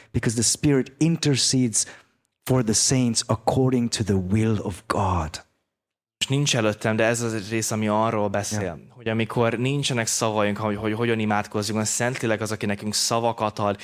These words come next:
Speaker 2: ilyen nyögő hangokon keresztül, és így közben jár a mi imádságainkban, amikor nekünk nincsenek rá szavaink.
Speaker 1: And the Holy Spirit is present and powerful in your most weakest moments, the moments when you don't have words to express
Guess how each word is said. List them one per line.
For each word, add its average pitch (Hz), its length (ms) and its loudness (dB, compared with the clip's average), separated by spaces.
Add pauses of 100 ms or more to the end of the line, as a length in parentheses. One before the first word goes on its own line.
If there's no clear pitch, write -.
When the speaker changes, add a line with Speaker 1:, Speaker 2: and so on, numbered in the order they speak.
(140)
Speaker 2:
ilyen 107 240 -2
nyögő 113 480 0
hangokon 107 600 -4
keresztül, 104 580 -2 (220)
és - 320 -2
így 107 160 -4
közben 110 400 0
jár 104 200 2
a 101 60 0
mi 104 80 0
imádságainkban, 98 800 -2
amikor 95 240 -2
nekünk 95 260 -4
nincsenek 95 460 -2
rá 87 120 -4
szavaink. 90 420 -2
Speaker 1:
And 131 100 2
the 104 100 0
Holy 160 180 4
Spirit 147 640 2
is 123 360 0 (640)
present 147 760 0
and 120 160 0 (180)
powerful 123 600 0
in 120 200 2
your 110 180 2
most 110 720 2
weakest 113 420 0
moments, 110 380 2 (320)
the 127 100 4
moments 165 560 4
when 120 180 2
you 113 100 2 (140)
don't 135 400 2
have 131 220 0
words 110 380 2
to 107 100 -2
express - 760 0